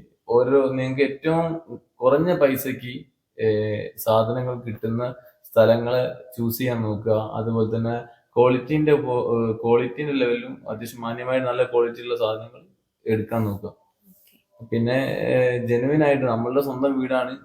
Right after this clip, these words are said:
ഇപ്പൊ ജെനുവിൻ ആയിട്ടുള്ള ലെവലിൽ ആ എല്ലാ കാര്യങ്ങളും നോക്കി നടത്തുക. നമ്മൾ തന്നെ അത്രയും പെർഫെക്ഷൻ കിട്ടാനുള്ള ലെവലിൽ എല്ലാ കാര്യങ്ങൾക്കും നമ്മളുടെ ഒരു കണ്ണ് എപ്പോഴും ഈ വീട്, വീട് പണി എടുക്കാ വെച്ചാൽ ഏതൊരാളും വീട്ടിൽ നമ്മളുടെ, നമ്മളുടെ, ഏ, കുറച്ച് സമയം എന്തായാലും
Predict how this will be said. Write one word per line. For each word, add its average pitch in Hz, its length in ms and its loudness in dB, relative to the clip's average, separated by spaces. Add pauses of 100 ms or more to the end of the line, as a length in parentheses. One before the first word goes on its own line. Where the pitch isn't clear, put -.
(280)
ഇപ്പൊ 110 140 -6
ജെനുവിൻ 113 400 -4
ആയിട്ടുള്ള 127 260 -2
ലെവലിൽ 120 560 -2
ആ 107 140 2
എല്ലാ 113 320 0
കാര്യങ്ങളും 123 360 0
നോക്കി 113 260 -14
നടത്തുക. 117 460 -8
നമ്മൾ 110 280 -2
തന്നെ 113 160 -6
അത്രയും 113 360 -8
പെർഫെക്ഷൻ 131 500 -2
കിട്ടാനുള്ള 120 440 -2
ലെവലിൽ 117 320 0 (360)
എല്ലാ 127 240 6
കാര്യങ്ങൾക്കും 123 580 0
നമ്മളുടെ 135 580 -2 (180)
ഒരു 123 100 -6
കണ്ണ് 120 320 -4
എപ്പോഴും 120 400 -4
ഈ 117 260 -2
വീട്, 110 480 -8
വീട് 110 400 -6
പണി 147 160 2
എടുക്കാ 139 260 0
വെച്ചാൽ 135 220 2
ഏതൊരാളും 131 540 2 (340)
വീട്ടിൽ 113 200 -2
നമ്മളുടെ, 120 320 0
നമ്മളുടെ, 117 320 0
ഏ, 110 260 2
കുറച്ച് 117 360 -4
സമയം 131 360 -6
എന്തായാലും 120 400 -2